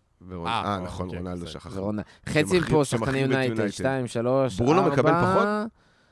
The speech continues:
Speaker 3: חמישה מתוך האחד עשר שאמרתי הם שחקני יונייטד.
Speaker 1: ברונ-, מה, אובמיאנג גם, גם, אבל אובמיאנג מקבל איזה ארבע מאות לשבוע.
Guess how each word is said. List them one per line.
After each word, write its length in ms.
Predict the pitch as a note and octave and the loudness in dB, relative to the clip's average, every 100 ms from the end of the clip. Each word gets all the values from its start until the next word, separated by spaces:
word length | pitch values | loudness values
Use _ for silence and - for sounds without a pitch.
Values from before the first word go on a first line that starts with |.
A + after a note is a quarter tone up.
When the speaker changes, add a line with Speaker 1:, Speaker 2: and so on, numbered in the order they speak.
| _ - | _ -12
Speaker 3:
חמישה 440 | - B2 B2 D3+ | -4 -2 2 2
מתוך 360 | D#3 D3+ D3 A#2 | 2 0 -2 2
האחד 800 | D3+ D3 - _ _ - F#2 B2+ | 2 2 0 _ _ -8 -2 -2
עשר 220 | - C3 | -2 -4
שאמרתי 520 | - A2+ A2+ C3+ C#3 | 0 0 0 -2 -4
הם 60 | A2+ | -6
שחקני 360 | G#2 - F#2 | -8 -10 -6
יונייטד. 400 | F#2+ F#2+ F#2+ F#2+ F#2 | -4 -4 -4 -6 -6
Speaker 1:
ברונ-, 160 | A2+ - | -6 -6
מה, 240 | G2+ G#2 G2 - | -2 -2 -4 -10
אובמיאנג 580 | G2+ G#2+ A2 A2+ B2 B2+ A#2 | -8 -4 -2 -2 -4 -4 -6
גם, 120 | A#2 G#2+ G2 | -8 -6 -6
גם, 140 | G2+ G#2 | -6 -6
אבל 200 | G2+ A2 | -4 -4
אובמיאנג 400 | G#2 A2+ C3 G3 | -4 -6 -8 -8
מקבל 360 | A#3 A#2+ G#2 G2+ G2+ | -8 -6 -6 -6 -8
איזה 280 | G2+ G2+ | -8 -8
ארבע 240 | G2+ G2 G#2 | -8 -6 -6
מאות 180 | G2 F#2+ | -8 -12
לשבוע. 440 | F#2+ F#2 F#2 F2+ | -12 -12 -12 -14